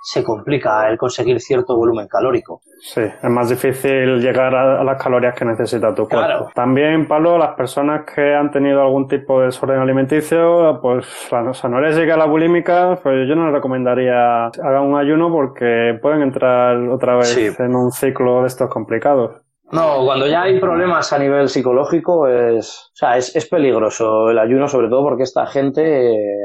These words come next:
Speaker 1: ha sufrido un problema como es la anorexia y la bulimia, que es, que consiste en, <laughs> en ayuno. Es decir, le, su cuerpo ha estado ayunando. Entonces
Speaker 2: Sí.
Speaker 1: yo no se lo aconsejaría,
Speaker 2: Sí.
Speaker 1: pero bueno, por el factor psicológico.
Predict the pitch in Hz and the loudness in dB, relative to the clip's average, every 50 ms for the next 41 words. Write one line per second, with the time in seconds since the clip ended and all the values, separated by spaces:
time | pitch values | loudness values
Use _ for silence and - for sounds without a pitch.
0 | 101 101 107 113 - - - - - 135 123 - - 123 120 117 113 110 113 110 | -2 0 0 -2 -2 -4 -12 -4 -2 -2 -2 0 0 2 2 2 2 0 0 -2
1 | 90 104 104 104 110 120 139 151 135 113 107 107 110 107 107 107 107 113 110 - | -2 -2 0 0 0 0 -2 -2 -2 -2 -2 0 0 0 0 0 -2 -4 -4 -2
2 | 117 110 107 104 107 107 110 117 123 135 156 175 165 - 107 101 101 98 - - | -2 0 0 2 2 2 0 0 0 0 -2 -2 -4 -4 -6 -8 -8 -8 -10 -8
3 | _ 143 120 120 110 104 - 123 107 - - 120 113 113 110 - - _ _ _ | _ -6 -4 -4 -6 -4 -4 -6 -6 -2 -2 -2 -2 -2 -4 -10 -14 _ _ _
4 | - - 190 - - - - _ _ - 123 113 107 107 107 139 147 127 98 - | -8 -4 -2 -2 -2 -2 -4 _ _ -8 -4 -2 -2 0 0 0 0 0 -2 -4
5 | - - _ _ _ _ _ _ _ 120 113 110 - - 123 123 110 101 101 101 | -8 -16 _ _ _ _ _ _ _ -4 -4 -4 0 0 2 2 2 2 0 0
6 | 98 98 98 101 101 101 101 - - - 104 113 113 107 - 139 120 110 - - | 0 0 0 0 -2 -4 -4 -6 -8 -6 -4 -4 -4 -2 -2 -2 -2 -2 -2 -2
7 | 135 120 117 107 104 104 104 104 101 101 120 135 120 98 - - _ _ _ _ | -2 0 2 2 2 0 0 -2 -4 -2 -2 -4 -4 -6 -8 -14 _ _ _ _
8 | _ - - - - 117 127 120 107 127 127 113 123 120 120 120 117 117 113 107 | _ -20 -18 -14 -6 -2 -2 0 0 0 0 0 0 0 2 0 0 -2 -2 -4
9 | 107 101 - _ _ 139 143 139 127 - 123 113 - 113 110 - 110 104 - 107 | -6 -12 -16 _ _ -4 -4 -4 -2 -2 -2 -2 0 -2 -4 -6 -8 -6 -4 -4
10 | 104 107 104 98 95 - 117 107 127 131 113 110 113 110 - - 113 - - 139 | -4 -2 -4 -6 -4 -2 -2 -2 -2 -2 -2 -4 -4 -4 -2 -4 -6 -4 -4 -6
11 | 120 - 185 - - 107 131 - - - - _ | -6 -6 -8 -6 -4 -4 -4 -4 -6 -14 -20 _